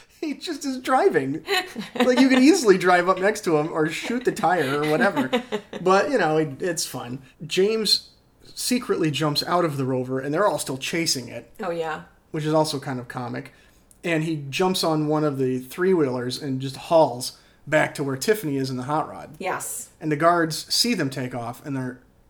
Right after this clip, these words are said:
Speaker 1: they decide,
Speaker 2: Oh.
Speaker 1: "We're gonna call the sheriff of
Speaker 2: Right.
Speaker 1: Las Vegas."
Speaker 2: Yes. Yeah, the,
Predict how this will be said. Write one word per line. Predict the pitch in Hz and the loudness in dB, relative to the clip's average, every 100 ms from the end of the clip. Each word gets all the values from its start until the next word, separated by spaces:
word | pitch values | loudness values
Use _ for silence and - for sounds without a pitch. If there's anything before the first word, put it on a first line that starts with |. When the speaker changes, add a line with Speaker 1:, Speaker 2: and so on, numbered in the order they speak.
| - | -6
Speaker 1:
they | 143 | -6
decide, | 131 - 190 | -4 -2 -2
Speaker 2:
Oh. | 170 160 | -2 -2
Speaker 1:
"We're | 156 | 0
gonna | 143 | 0
call | 139 127 | -2 -4
the | 123 | -4
sheriff | - 160 123 - | -4 -4 -4 -8
of | 123 | -10
Speaker 2:
Right. | 170 | -8
Speaker 1:
Las | 127 - | -6 -4
Vegas." | 190 - - - | -4 -6 -12 -8
Speaker 2:
Yes. | 160 - - - - | -8 -8 -18 -20 -4
Yeah, | 220 226 196 202 | 2 4 4 4
the, | 226 226 | 4 4